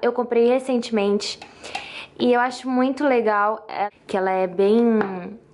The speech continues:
ela tem umas cores super neutras. Ela tem umas cores neutras, então é super bom pra usar no dia a dia, na noite. É super legal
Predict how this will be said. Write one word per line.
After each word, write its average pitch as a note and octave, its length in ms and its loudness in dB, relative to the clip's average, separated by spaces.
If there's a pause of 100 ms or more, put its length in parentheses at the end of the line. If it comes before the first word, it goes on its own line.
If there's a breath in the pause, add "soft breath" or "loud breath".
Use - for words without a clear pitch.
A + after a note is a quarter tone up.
(260)
ela G3 180 -2
tem G3+ 120 -4
umas G#3 200 -2
cores G3+ 220 0
super A#3+ 420 -4
neutras. F#3+ 460 0 (720 loud breath)
Ela F#3+ 140 -2
tem G3 120 -4
umas G#3 200 0
cores G3+ 320 0
neutras, G#3 760 2
então G#3 400 0
é G3+ 60 -2
super A#3 320 -2
bom G#3 260 0
pra G#3 180 -2
usar F#3+ 220 0
no G3 100 0
dia F#3+ 200 0
a F#3+ 60 0
dia, F3+ 600 -2
na F#3+ 160 0
noite. F#3+ 840 0 (400 loud breath)
É G3 120 -4
super A3+ 280 0
legal A3+ 720 0